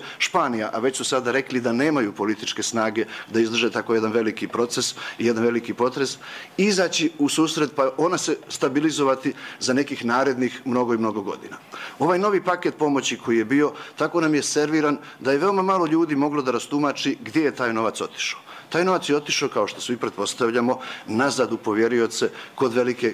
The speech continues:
velikih evropskih banaka. Krajem prošle godine, osam gigantskih evropskih banaka je prijavilo uspješnost svoga poslovanja i, dozvolite mi da kažem, prijavili su da drže osamsto šesnaest milijardi američkih dolara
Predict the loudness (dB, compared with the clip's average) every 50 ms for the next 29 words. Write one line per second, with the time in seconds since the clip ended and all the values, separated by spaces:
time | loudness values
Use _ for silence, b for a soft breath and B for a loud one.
0 | -2 -2 0 2 2 2 2 -2 -6 -4 -2 0 0 0 0 -2 -4 -4 -2 0
1 | 0 0 0 -2 -6 -8 -14 -16 -18 B B B B B B B B -2 0 2
2 | 2 2 2 2 0 0 0 0 2 2 2 2 0 -2 -8 -10 -12 -12 -14 -20
3 | -6 -2 0 0 0 0 0 0 0 0 -2 -2 -2 0 2 2 2 0 -2 -2
4 | -4 -2 0 2 2 2 0 -2 -4 -6 -6 -2 -2 -2 -2 -2 -4 -8 -2 0
5 | 0 0 2 0 0 0 2 2 4 2 2 2 2 2 2 0 0 0 0 0
6 | 0 0 0 0 0 0 0 -2 -2 0 0 0 2 0 0 -2 -2 -4 -2 0
7 | 2 2 2 2 2 2 0 -2 B B B B B B B 2 4 4 2 2
8 | 0 0 0 2 4 2 2 2 2 2 2 2 2 0 0 2 2 2 2 2
9 | 2 0 0 0 B B B B B B B 0 2 2 2 4 4 2 2 0
10 | 0 0 -2 0 2 2 2 0 -2 0 0 -2 -2 0 0 0 0 0 -2 -2
11 | -4 -4 -4 -4 -2 0 0 0 0 0 -2 -4 -6 -6 -6 -6 -8 -6 -4 -2
12 | 0 2 2 2 2 2 2 0 0 -2 -4 -2 -2 -2 0 0 0 0 -2 -2
13 | -4 -6 -4 -2 0 0 2 2 0 -2 -4